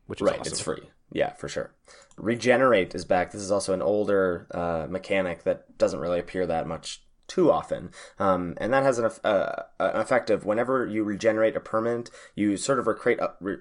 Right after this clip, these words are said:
Speaker 2: create a replacement effect shield that is used later.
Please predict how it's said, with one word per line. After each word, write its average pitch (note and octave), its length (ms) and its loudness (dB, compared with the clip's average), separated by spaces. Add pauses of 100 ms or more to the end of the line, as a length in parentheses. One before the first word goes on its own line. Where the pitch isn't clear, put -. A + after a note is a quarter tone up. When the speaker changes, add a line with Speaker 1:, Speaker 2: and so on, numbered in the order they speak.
(160)
Speaker 2:
create C3 400 2
a G2+ 160 -2
replacement G#2+ 760 0
effect - 500 -4
shield D2 640 -4
that F2 200 -4 (160)
is F2+ 180 -6
used F2+ 280 -6
later. D#2+ 420 -6